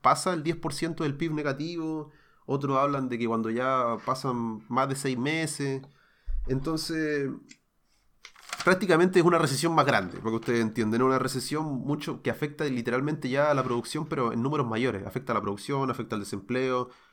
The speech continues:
afecta a, a todo literalmente, a la cadena de suministro, pero a una manera más grande, y genera inflación, puede generar deflación o incluso estanflación.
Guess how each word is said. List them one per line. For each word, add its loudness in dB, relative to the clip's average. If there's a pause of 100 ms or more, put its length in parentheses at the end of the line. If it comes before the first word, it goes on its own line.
afecta 0
a, 0
a -2
todo 2
literalmente, 0
a 4
la 4
cadena 2
de 0
suministro, -2
pero 2
a 6
una 2
manera 2
más 0
grande, -2
y -6
genera 0
inflación, -2 (420)
puede 2
generar 0 (260)
deflación -2
o 0
incluso -2
estanflación. -4